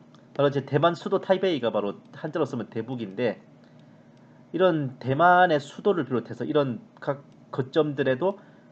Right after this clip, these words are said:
크-, 지하 무전 공작반이라고 하는 내선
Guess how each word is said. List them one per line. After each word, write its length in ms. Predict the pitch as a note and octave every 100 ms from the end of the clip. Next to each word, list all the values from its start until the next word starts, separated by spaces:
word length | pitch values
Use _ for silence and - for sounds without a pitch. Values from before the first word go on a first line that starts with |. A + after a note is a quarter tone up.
| -
크-, 320 | - - -
지하 400 | - - C#3+ F#3
무전 320 | C#3+ B2 E3 D3
공작반이라고 1000 | D#3 D#3 - C#3+ A#2+ A2 G#2 G#2 G2 G2
하는 220 | G2+ F#2+
내선 480 | G#2 C#3 C3+ C3+